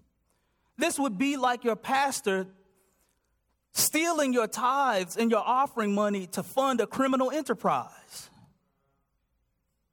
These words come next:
These religious leaders, they were evil men, and they would stop at nothing to maintain their status.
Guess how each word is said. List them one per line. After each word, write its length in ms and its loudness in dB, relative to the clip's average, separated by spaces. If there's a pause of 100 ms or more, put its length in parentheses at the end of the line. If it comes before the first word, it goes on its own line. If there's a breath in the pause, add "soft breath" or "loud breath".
(1200)
These 260 0
religious 420 -2
leaders, 380 -4
they 160 0
were 140 -2
evil 320 -2
men, 280 -2
and 100 -4
they 80 -2
would 200 -10
stop 420 -6
at 120 -12
nothing 460 -4
to 140 -12
maintain 720 -6
their 100 -8
status. 580 -12